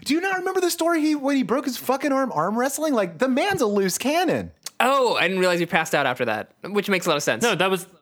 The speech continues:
Speaker 3: that's a, that's a separate occurrence, but we can move on.
Speaker 1: No, Mark, that was a separate <laughs> occurrence?
Speaker 3: Yeah.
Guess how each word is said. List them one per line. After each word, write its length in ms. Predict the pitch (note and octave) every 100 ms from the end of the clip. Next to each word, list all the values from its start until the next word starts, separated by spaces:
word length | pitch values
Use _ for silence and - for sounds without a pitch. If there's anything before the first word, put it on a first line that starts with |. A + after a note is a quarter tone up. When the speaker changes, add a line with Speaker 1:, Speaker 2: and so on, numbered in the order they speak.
| -
Speaker 3:
that's 220 | G3 G#3
a, 80 | G3
that's 220 | F3+ F3
a 80 | D#3+
separate 260 | E3 C3+
occurrence, 380 | A#2 C#3 A#2 -
but 140 | B2+ B2
we 100 | D3+
can 80 |
move 180 | B2+ A2+
on. 160 | A#2 A2
Speaker 1:
No, 340 | A3 D#4 C4+ E3
Mark, 380 | G3 C#4+ A3 -
that 160 | B3
was 120 | A#3+ A3+
a 60 |
separate 380 | - G#3 C#4+ C4
<laughs> 80 | C4
occurrence? 580 | - C#3 F3+ E4+ E4 - _ _ -
Speaker 3:
Yeah. 320 | G#4 C4 B2+